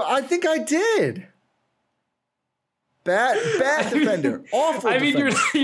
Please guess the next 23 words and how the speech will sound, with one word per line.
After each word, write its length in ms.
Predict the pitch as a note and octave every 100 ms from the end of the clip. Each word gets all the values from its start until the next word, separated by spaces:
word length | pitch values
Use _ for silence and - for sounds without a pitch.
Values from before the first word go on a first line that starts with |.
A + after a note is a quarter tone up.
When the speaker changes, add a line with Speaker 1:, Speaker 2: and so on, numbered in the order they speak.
| B3
Speaker 2:
you're, 80 | D4
Speaker 1:
Awful 300 | C#4+ A#3 G#3+
Speaker 2:
you're 80 | A3+
not 140 | C#4+
Speaker 1:
defender 180 | D4 G3
Speaker 2:
wrong. 380 | A3+ G#3+ C#3+ C3+
Speaker 1:
who 80 | F#3+
cannot 240 | G#3+ B3 A#3
Speaker 2:
You're 140 | G#3+
not 300 | G#3+ C4+ C4
Speaker 1:
shoot. 40 |
Speaker 2:
wrong. 360 | F3+ F3 C#3 A#2+ -
Speaker 1:
Where 240 | F3 C#4+ E4+
is 160 | C#4+
the 120 | C4+
appeal? 540 | C#4 C4+ D4 D#4 G3 - _ _ _ _
Speaker 2:
You're 160 | G3+
<laughs> 260 | G#3+ C#3 -
not 280 | A#3+ F3+ -
wrong. 380 | G3 E3+ C#3+ D3+
It's 180 | C#3+
just 320 | - E3+ - -
funny. 320 | C3+ A#2+